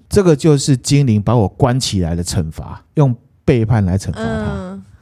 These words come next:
Speaker 1: 这也是看到女生的原型啊，就是说女生觉得被迫害了，她不一定会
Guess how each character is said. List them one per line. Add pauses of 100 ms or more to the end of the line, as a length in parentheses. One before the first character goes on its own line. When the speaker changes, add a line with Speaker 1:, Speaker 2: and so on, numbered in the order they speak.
(180)
Speaker 1:
这
也
是
看
到
女
生
的
原
型
啊， (220)
就
是
说
女
生
觉
得
被
迫
害
了，
她
不
一
定
会